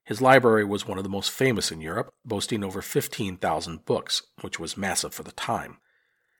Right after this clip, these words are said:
After his death, the collection would be passed on to the Cathedral of Seville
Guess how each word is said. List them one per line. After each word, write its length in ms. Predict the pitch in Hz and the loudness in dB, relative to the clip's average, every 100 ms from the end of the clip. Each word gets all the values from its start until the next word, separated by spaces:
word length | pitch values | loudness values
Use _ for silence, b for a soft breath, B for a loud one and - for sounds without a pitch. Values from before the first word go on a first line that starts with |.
| _ _ _ | _ _ _
After 260 | 135 143 147 | 0 4 6
his 140 | 113 | 6
death, 260 | 110 107 - - | 4 0 0 -2
the 120 | 151 | -4
collection 440 | - 175 190 202 | 2 2 2 0
would 120 | 175 165 | -2 0
be 120 | 160 | 0
passed 320 | 110 104 - | 0 0 0
on 180 | 92 92 | -2 -2
to 80 | 110 | -10
the 100 | 104 | -12
Cathedral 480 | - 90 82 95 | -8 -8 -6 -6
of 60 | 85 | -4
Seville 540 | - 101 123 92 92 | -4 -2 2 2 0